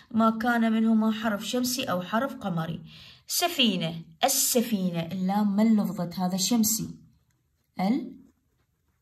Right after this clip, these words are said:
السفينة، اللام ما لفظت، تكتبون يمها هنا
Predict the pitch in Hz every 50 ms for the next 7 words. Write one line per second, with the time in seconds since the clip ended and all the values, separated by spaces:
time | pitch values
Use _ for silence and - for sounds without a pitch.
0 | _ _ _ _ _ _ _ _ _ _ _ _ - - - 233 220 - - 233
1 | 214 190 175 160 165 165 165 - - - _ _ _ _ _ _ _ _ _ _
2 | _ _ _ _ _ _ _ _ _ _ 185 180 175 180 180 196 202 208 202 214
3 | 214 208 196 185 - 170 190 220 247 - - - - 208 - 190 208 208 180 170
4 | 180 196 202 202 190 180 180 180 180 190 247 320 370 - - -